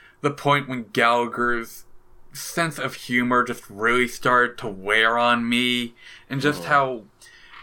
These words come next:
Speaker 1: jarring it feels at times. Like, it gets worse, I feel, in some of the later issues of this batch, but, like, there's a lot of points where, like,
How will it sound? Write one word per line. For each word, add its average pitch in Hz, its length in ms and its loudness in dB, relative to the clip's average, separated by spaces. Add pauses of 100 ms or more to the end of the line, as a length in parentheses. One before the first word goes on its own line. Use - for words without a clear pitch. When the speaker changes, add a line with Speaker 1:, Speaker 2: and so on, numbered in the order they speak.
(200)
Speaker 1:
jarring 160 680 2
it 135 240 -4
feels 131 480 -2
at 143 160 -2
times. 135 400 0
Like, 135 160 -2
it 156 80 0
gets 226 240 0
worse, 127 520 0
I 131 140 0
feel, 131 500 0 (300)
in 131 80 -8
some 151 120 0
of 147 60 2
the 127 100 2
later 110 360 0
issues 120 360 -8
of 113 120 -4
this 120 200 -10
batch, 127 280 2
but, 120 100 -6
like, 143 100 -6
there's 226 320 2
a - 40 -6
lot 147 180 4
of - 100 -6
points 127 460 -4
where, 127 120 0
like, 120 400 -2